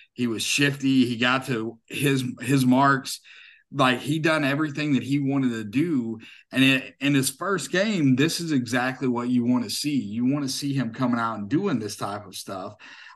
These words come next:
I just don't have confidence that he's gonna be able to do it for any stretch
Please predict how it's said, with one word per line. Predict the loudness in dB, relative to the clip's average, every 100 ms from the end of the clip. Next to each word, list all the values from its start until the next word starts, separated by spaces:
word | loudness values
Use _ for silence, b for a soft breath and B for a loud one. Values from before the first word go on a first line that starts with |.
| _
I | 0 4
just | 4 4
don't | 2 2
have | 2 0
confidence | 0 2 2 0 -2 0
that | 2
he's | 2
gonna | 4 4
be | 4
able | 0 -2
to |
do | 0 2 2
it | 0 -8
for | -10
any | 2 4 6
stretch | 4 0 -2 -2 -6 -14